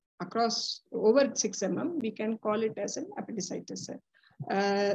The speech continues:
so if we have a doubt, we can just scan the rest of the abdomen and again come back to this area and see, has this changed in its appearance in any way? If it looks the same and you apply some compression, it doesn't change.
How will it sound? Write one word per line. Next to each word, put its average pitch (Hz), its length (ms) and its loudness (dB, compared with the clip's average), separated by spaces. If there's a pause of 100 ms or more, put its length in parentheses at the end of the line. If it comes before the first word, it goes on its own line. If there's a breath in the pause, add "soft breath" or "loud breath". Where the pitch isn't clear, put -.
so 269 160 6
if 285 300 8
we 311 120 10
have 269 280 8
a 403 100 6
doubt, 285 340 4 (200)
we 226 100 -4
can 233 160 0
just 277 160 -4
scan 339 400 4
the 339 80 4
rest 247 220 0
of 254 100 -4
the 233 80 2
abdomen 220 360 0
and 247 200 0
again 277 260 2
come 254 160 2
back 294 220 0
to 240 80 -4
this 226 200 -2
area 214 240 2
and 220 200 2
see, 226 300 -4 (220 soft breath)
has 226 280 2
this 233 200 4
changed 294 540 8 (140)
in 226 140 6
its 208 200 -2
appearance 247 460 4
in 220 100 4
any 214 220 8
way? 190 240 6 (260 loud breath)
If 214 140 0
it 240 160 0
looks 311 220 4
the 294 100 4
same 233 500 6
and 196 160 0
you 202 120 0
apply 262 300 2
some 254 220 2
compression, 208 600 0
it 190 100 -2
doesn't 247 340 4
change. 196 400 2